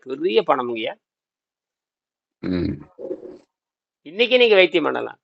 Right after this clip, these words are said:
Speaker 1: அ, காமாலைக்கு வைத்தியம் பண்ணலாம், அ, ஒண்ணுமே தேவையில்லை. அ, ஆட்டு சிறுநீருமே நொச்சி தலையை அரைச்சி
Speaker 2: ம்.
Speaker 1: மூக்குல ஊத்திட்டீங்கன்னா, அ, அ,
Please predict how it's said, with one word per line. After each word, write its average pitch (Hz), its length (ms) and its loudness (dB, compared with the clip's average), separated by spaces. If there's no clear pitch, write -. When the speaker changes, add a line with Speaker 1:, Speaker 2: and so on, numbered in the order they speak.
Speaker 1:
அ, 123 160 -12
காமாலைக்கு 156 480 2
வைத்தியம் 123 240 -6
பண்ணலாம், 98 280 -14
அ, 120 180 -8
ஒண்ணுமே 147 380 -2
தேவையில்லை. 113 520 0
அ, 120 60 -20
ஆட்டு 185 320 -2
சிறுநீருமே 151 640 0
நொச்சி 160 260 -4
தலையை 175 300 4
அரைச்சி 160 340 4
Speaker 2:
ம். 165 100 2
Speaker 1:
மூக்குல 160 260 0
ஊத்திட்டீங்கன்னா, 131 520 -10
அ, 135 120 -6
அ, 135 60 -14